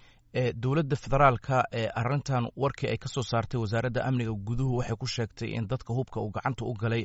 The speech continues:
ay dowladda dib ugu soo celiyaan, mana muuqato in taasi ay hirgashay. Marka maxaad is leedahay ugu dambeyntii dowladdu arrintan si ay u xalliso way ku waajihi kartaa oo dadka, ee, deegaankaasi ku sugan,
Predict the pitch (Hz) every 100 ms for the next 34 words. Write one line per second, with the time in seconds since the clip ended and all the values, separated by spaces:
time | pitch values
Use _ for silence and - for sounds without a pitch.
0 | 107 101 113 123 113 101 113 113 120 -
1 | 113 107 113 127 131 - - 151 180 143
2 | 123 110 - 135 139 127 120 110 - 117
3 | 120 120 107 - 90 - - - - 123
4 | 151 - 151 - - 131 127 175 175 -
5 | 143 135 110 98 71 - 110 117 113 101
6 | 131 139 127 110 117 110 120 143 120 147
7 | - - - - 120 131 151 139 135 -
8 | 131 127 113 - 127 120 113 - 139 -
9 | 120 107 143 135 113 131 135 - 117 -
10 | 127 131 - - - _ 110 113 113 110
11 | - 123 135 - 123 117 - 113 110 107
12 | - 107 120 135 120 113 110 117 - -
13 | - 113 131